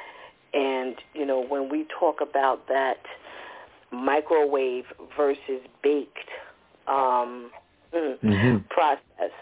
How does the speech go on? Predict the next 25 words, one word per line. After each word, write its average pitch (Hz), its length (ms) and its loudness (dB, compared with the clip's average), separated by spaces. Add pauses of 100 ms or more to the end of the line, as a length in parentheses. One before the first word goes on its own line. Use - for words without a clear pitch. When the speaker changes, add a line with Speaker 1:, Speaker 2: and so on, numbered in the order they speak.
(560)
Speaker 1:
you 165 80 -4
know, 156 100 4
we 156 220 2
always 160 380 2 (160)
talk 160 240 0
about 131 500 0 (680)
this 170 160 2 (220)
generation, 139 1000 2 (300)
you 147 140 -2
know, 127 280 -4
they 147 140 6
want 147 260 0
the 135 60 0
microwave 127 720 -4 (560)
version 143 360 2
of 127 140 -4
everything. 127 520 -2 (180)
Everything 151 720 0
that, 131 340 2 (440)
Speaker 2:
Mm-hmm. 113 120 6
Speaker 1:
you 147 100 4
know, 131 220 4
they, 139 200 0 (280)
they 143 140 6
want 143 440 2